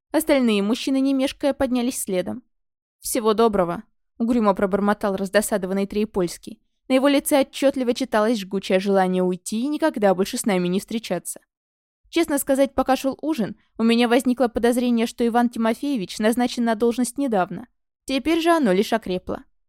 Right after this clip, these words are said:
А уж о том, что ему приходится несладко, даже и говорить не стоит. Вместе с Костей мы проводили гостей,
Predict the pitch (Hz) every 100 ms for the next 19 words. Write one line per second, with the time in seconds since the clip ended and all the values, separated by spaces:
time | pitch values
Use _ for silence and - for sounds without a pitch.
0 | _ _ 214 226 269 277 240 185 - 208
1 | 220 190 - - 202 185 190 190 - 277
2 | 320 330 277 285 294 262 254 196 - 175
3 | - 110 107 - _ _ _ _ _ _
4 | 320 370 359 - 285 359 285 220 196 196
5 | 196 190 185 175 185 - 202 233